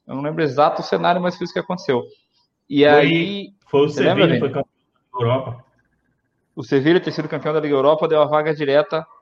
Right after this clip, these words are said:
Speaker 1: pro
Speaker 2: Não,
Speaker 1: Rennes?
Speaker 2: Rennes. Isso, porque
Speaker 1: Ah,
Speaker 2: não
Speaker 1: porque
Speaker 2: pode ter mais do que quatro times de cada liga, cada país, na Champions League. Então, o Sevilha também se classificou em quarto, não é isso? Na,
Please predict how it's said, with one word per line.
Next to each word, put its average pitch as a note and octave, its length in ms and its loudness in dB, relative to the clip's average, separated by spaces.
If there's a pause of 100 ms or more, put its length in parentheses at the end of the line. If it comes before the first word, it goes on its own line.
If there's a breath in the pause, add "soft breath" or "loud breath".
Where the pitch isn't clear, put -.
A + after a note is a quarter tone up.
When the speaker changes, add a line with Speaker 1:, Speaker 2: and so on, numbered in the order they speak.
(300)
Speaker 1:
pro C3+ 120 -2
Speaker 2:
Não, C3 80 -2
Speaker 1:
Rennes? D#3 320 2
Speaker 2:
Rennes. A#2+ 240 -4 (420)
Isso, C3 220 -4
porque C#3 160 2
Speaker 1:
Ah, D#3 160 6
Speaker 2:
não F3 80 2
Speaker 1:
porque D3+ 120 4
Speaker 2:
pode F3 180 4
ter D3+ 180 -2
mais E3 220 0 (120)
do - 80 -16
que - 180 -20
quatro E3 480 -2 (120)
times E3+ 420 -2
de D3 120 -2
cada D3 360 2
liga, A#2+ 500 -2 (140)
cada C#3 220 0
país, C3+ 680 -2 (160)
na D3 460 -2 (220)
Champions D3 440 -4
League. B2+ 340 -2
Então, C3+ 400 -4
o C#3+ 140 -4
Sevilha C3+ 400 -2
também C#3 200 -4
se B2+ 120 -14
classificou C#3 320 -6
em C3+ 120 -8
quarto, C#3 380 0
não A#2 80 -2
é A#2+ 60 0
isso? - 240 -6
Na, G#2+ 320 -6